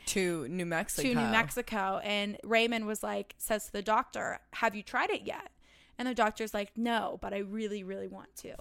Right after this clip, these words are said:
Speaker 1: What?
Speaker 2: So they were just
Speaker 1: "Have you
Speaker 2: having
Speaker 1: tried it yet?" I'm like,
Speaker 2: It was just, like, this new, like, in, like, it was brand new, and
Speaker 1: Right.
Speaker 2: it was, like, he, he was the creator of it. His
Speaker 1: Yeah.
Speaker 2: father was, like, he was one of the O G creators of,
Speaker 1: Right.
Speaker 2: of this
Speaker 1: To b-,
Speaker 2: jumping space.
Speaker 1: right.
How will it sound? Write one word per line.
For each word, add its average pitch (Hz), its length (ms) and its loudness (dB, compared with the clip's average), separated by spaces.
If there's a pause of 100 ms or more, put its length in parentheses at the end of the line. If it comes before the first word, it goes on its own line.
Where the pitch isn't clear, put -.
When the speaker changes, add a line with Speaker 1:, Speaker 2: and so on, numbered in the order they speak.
Speaker 1:
What? 214 440 2 (360)
Speaker 2:
So - 160 -4
they 262 120 4
were 262 60 2
just 262 120 4
Speaker 1:
"Have 415 80 8
you 403 60 12
Speaker 2:
having 269 160 12
Speaker 1:
tried 277 360 12
it 294 160 12
yet?" 214 480 8 (580)
I'm 466 200 10
like, 294 160 10
Speaker 2:
It 302 80 10
was 349 100 4
just, 381 160 4
like, 359 160 8
this 320 180 -2
new, 302 280 2
like, 311 180 2
in, 269 180 0
like, 269 240 4
it 294 120 6
was 269 120 0
brand 285 520 4
new, 285 260 4
and 214 240 6
Speaker 1:
Right. 277 160 10
Speaker 2:
it 285 80 10
was, 277 140 6
like, 254 160 4
he, 330 420 4 (220)
he 262 120 6
was 571 140 6
the 494 80 4
creator 320 480 6
of - 140 6
it. - 100 -2
His 247 160 6
Speaker 1:
Yeah. 359 140 10
Speaker 2:
father 285 280 10
was, - 280 -4
like, 226 120 -4
he 294 120 0
was 269 160 -2
one 269 160 6
of 262 80 2
the 262 200 0
O 277 280 6
G 302 260 2
creators 285 560 4
of, - 100 2
Speaker 1:
Right. 214 400 6
Speaker 2:
of 254 360 6
this 240 360 4 (120)
Speaker 1:
To - 180 8
b-, 196 400 -2
Speaker 2:
jumping 269 480 8
space. 190 240 2
Speaker 1:
right. 226 400 8